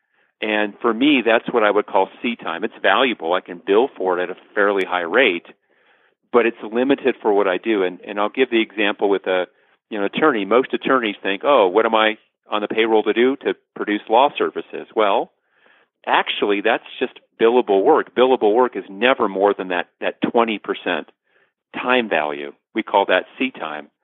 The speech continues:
But, uh, perhaps if I could focus on, well, what can I do that brings in lots more work in the business? Or, like one of the law firms I talk about in the book,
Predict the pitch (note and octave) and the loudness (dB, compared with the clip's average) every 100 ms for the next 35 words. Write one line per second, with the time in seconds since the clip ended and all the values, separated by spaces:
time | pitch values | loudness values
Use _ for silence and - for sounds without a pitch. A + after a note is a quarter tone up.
0 | _ _ _ _ _ _ A2 G#2+ - A2+ | _ _ _ _ _ _ 0 0 0 -2
1 | G2+ A2 A2+ A#2 - - G#2 G#2+ - A2 | 0 0 2 0 -2 -2 -2 -2 -2 0
2 | A2+ G#2 G2+ F#2+ A2+ G#2+ A#2 - A2 G#2 | 0 -4 -4 2 2 4 0 0 -4 -2
3 | G#2+ G2 - G#2+ G#2 G2+ F#2+ F#2 F#2 A2 | -2 -2 -2 -6 -6 -8 -6 -2 -2 -2
4 | - G2+ G2+ F#2 G2+ G2 F#2+ G2 A#2+ C#3+ | -6 -4 -2 0 -2 -2 -10 -4 2 2
5 | F2+ D#2+ - - G2+ A2+ F3 _ _ _ | 0 -14 -8 -2 2 4 2 _ _ _
6 | _ _ G#2+ G2 A2 G#2+ G2 G2 A2+ - | _ _ -8 -2 0 2 2 4 4 2
7 | A2 G#2 F#2+ - G2+ G2 A2+ F#2+ F#2 F#2 | -6 -4 -6 -2 -2 -2 -4 -2 -4 -6
8 | - D#3 G#2+ | 0 2 2